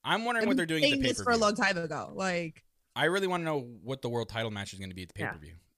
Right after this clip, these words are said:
Speaker 1: This, it, that will put it into
Speaker 2: Brad thinks it's gonna be Eddie and Kenny,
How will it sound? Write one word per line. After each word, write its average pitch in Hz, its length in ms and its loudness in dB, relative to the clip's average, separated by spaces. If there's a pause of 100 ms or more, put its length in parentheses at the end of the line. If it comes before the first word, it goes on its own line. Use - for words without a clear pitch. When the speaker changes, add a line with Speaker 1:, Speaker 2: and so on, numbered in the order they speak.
(140)
Speaker 1:
This, 120 360 -6
it, 113 200 -10
that 113 140 -6
will 123 80 -10
put 120 160 -8
it 107 40 -6
into 104 120 -8
Speaker 2:
Brad 247 320 2
thinks 262 220 0
it's 240 160 0
gonna 220 180 4
be 196 200 -2
Eddie 180 240 -4
and 160 140 -8
Kenny, 165 340 -10